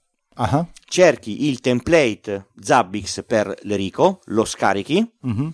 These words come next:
Speaker 2: lo importi dentro Zabbix, poi fai un nuovo host, gli dici: "Questa è una stampante Ricoh",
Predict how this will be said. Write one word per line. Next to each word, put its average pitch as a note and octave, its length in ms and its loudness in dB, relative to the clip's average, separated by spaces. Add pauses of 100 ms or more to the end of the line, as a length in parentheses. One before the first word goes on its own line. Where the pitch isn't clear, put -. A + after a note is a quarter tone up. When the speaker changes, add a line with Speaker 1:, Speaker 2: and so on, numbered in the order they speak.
Speaker 2:
lo B2+ 160 2
importi A#2+ 540 2
dentro F#2+ 360 -6
Zabbix, G#2+ 680 -2
poi E3 320 2
fai A#2+ 400 0
un G#2 140 -6
nuovo C3+ 340 0
host, G2+ 560 -4
gli C3 140 -12
dici: G#2 260 -6
"Questa C3+ 320 0
è A#2 40 2
una A#2+ 120 0
stampante F#2+ 480 -4
Ricoh", F#2 400 -2